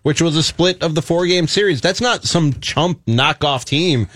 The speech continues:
that the, that you just faced in the A's. I mean, it's the team with the most annoying fan base, hands down.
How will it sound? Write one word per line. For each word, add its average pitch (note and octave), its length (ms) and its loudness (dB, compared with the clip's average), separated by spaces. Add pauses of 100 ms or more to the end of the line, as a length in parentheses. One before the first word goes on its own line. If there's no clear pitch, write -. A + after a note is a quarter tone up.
(400)
that B2 140 0
the, B2 180 2
that C3+ 180 0
you C3+ 120 2
just C3 200 0
faced C#3+ 320 0
in A#2+ 60 2
the G2 140 2
A's. B2+ 520 0
I C#3+ 60 0
mean, C3 240 2
it's C#3 140 -2
the C#3 100 0
team D#3 180 0
with C#3 120 -2
the C3+ 80 2
most B2+ 340 -2
annoying B2+ 380 0
fan D3+ 320 0
base, G2+ 280 -2
hands C3 360 0
down. C3+ 360 0